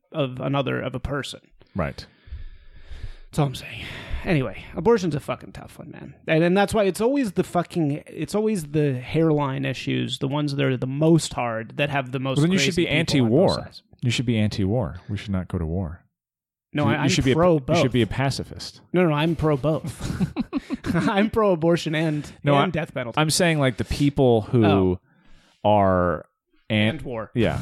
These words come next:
Speaker 1: <laughs> I'm pro all three. I'm just pro
Speaker 2: Yeah.
Speaker 1: more
Speaker 2: You're
Speaker 1: death.
Speaker 2: pro-death. You're the death guy.
Speaker 1: I kind of am. There should be more death than there is.
Speaker 2: I mean, probably.
Speaker 1: People should just be more comfortable with it.
Speaker 2: Well, nobody's ever gonna be comfortable. All right.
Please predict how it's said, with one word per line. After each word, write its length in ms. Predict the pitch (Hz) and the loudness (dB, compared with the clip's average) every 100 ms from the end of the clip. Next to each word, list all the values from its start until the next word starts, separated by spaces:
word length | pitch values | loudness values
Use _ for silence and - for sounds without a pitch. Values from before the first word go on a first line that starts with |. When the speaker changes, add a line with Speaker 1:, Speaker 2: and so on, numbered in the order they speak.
| - | -6
Speaker 1:
<laughs> 120 | - | -4
I'm 200 | 302 - | -4 -2
pro 260 | 214 - 165 | -2 -2 0
all 160 | - 156 | -2 -4
three. 340 | - 190 139 | -6 -6 -6
I'm 140 | 127 170 | -8 -6
just 200 | 180 - | -8 -8
pro 400 | - 147 147 131 | -4 -2 0 0
Speaker 2:
Yeah. 200 | 90 73 | 0 0
Speaker 1:
more 260 | 143 147 | -4 -2
Speaker 2:
You're 100 | 139 | 0
Speaker 1:
death. 80 | 135 | 2
Speaker 2:
pro-death. 480 | 143 196 165 82 - | 2 4 2 0 -2
You're 100 | 120 | 0
the 80 | 123 | 2
death 240 | 131 127 | 2 0
guy. 260 | - 62 - | -4 -8 -8
Speaker 1:
I 120 | 180 | -10
kind 200 | 165 160 - | -10 -12 -12
of 80 | |
am. 280 | 120 123 117 _ _ _ _ _ - - _ _ | -10 -10 -12 _ _ _ _ _ -20 -20 _ _
There 120 | 185 | -6
should 160 | 175 165 | -4 -4
be 100 | 143 | -4
more 180 | 123 120 | -4 -8
death 480 | 113 117 110 - - _ _ _ _ | -6 -6 -8 -16 -20 _ _ _ _
than 160 | - 143 | -18 -12
there 200 | 120 113 | -10 -8
is. 120 | 117 | -2
Speaker 2:
I 80 | 135 | 0
mean, 400 | 151 147 139 123 - | 2 2 0 -6 -12
probably. 680 | - 165 156 104 82 73 69 - _ _ _ _ _ _ _ - - _ - | 0 2 2 2 0 -2 -4 -12 _ _ _ _ _ _ _ -20 -20 _ -12
Speaker 1:
People 280 | - 240 254 | -8 -4 -4
should 220 | - 165 | -4 -6
just 340 | 151 - 147 | -6 -8 -10
be 200 | 135 131 | -8 -8
more 160 | 120 120 | -8 -10
comfortable 440 | 113 117 - - | -10 -14 -14 -14
with 100 | 73 | -14
it. 100 | - - _ _ _ _ _ _ _ _ _ _ - | -14 -18 _ _ _ _ _ _ _ _ _ _ -2
Speaker 2:
Well, 160 | 90 | 0
nobody's 360 | 80 92 87 85 | 2 2 2 0
ever 200 | 87 82 | -2 -4
gonna 140 | 73 | -4
be 280 | 71 71 - _ _ | -4 -6 -10 _ _
comfortable. 520 | 87 73 - - 69 - | -12 -10 -10 -10 -10 -2
All 100 | 151 | 2
right. 180 | 127 | 2